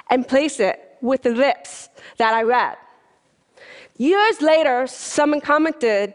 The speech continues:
that my writing had a rhythm to it.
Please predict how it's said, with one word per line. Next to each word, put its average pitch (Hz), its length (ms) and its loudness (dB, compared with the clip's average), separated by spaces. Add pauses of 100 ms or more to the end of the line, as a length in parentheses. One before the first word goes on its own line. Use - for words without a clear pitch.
(240)
that 247 300 0
my 262 140 -2
writing 254 580 -4 (1040)
had 262 440 -2
a 247 60 -2
rhythm 349 320 0
to 180 260 -2 (120)
it. - 180 -20